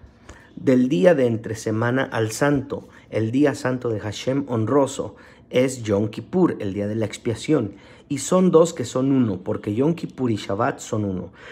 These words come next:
Por lo tanto, dice inmediatamente siguiéndolos y debes honrarlo, no siguiendo tus propios caminos en el singular como explicamos.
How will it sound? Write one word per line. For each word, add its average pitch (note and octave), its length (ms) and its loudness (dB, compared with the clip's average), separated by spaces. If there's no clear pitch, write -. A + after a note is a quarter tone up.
Por B2 140 0
lo B2 160 4
tanto, E3+ 380 2
dice C#3 260 0
inmediatamente A#2+ 920 -2
siguiéndolos A#2 840 0
y A#2 120 -6
debes B2+ 360 0
honrarlo, A2 680 -2
no D3+ 240 6
siguiendo C3+ 520 0
tus A#2 200 -10
propios B2 440 -6
caminos C3+ 560 -2
en A#2+ 120 -4
el G#2+ 120 -4
singular A#2 640 -2
como A2+ 220 -6
explicamos. - 720 -12